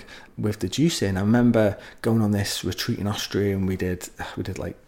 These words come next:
nine days of yoga, we did seven days of juicing, we were having massages, we were having colonics,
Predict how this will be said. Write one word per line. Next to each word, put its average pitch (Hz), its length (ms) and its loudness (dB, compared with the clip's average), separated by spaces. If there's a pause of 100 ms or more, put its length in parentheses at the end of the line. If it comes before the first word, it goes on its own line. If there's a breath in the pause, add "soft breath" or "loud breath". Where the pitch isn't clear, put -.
nine 117 380 2
days 110 240 4
of 101 180 -2
yoga, 131 540 6
we 117 80 2
did 95 120 -2
seven 104 340 -2
days 95 240 0
of - 160 -8
juicing, 117 640 0
we 90 80 -2
were 85 60 -2
having 85 280 -4
massages, 120 840 -2
we 107 60 -4
were 101 40 -2
having 90 240 -6
colonics, - 960 -2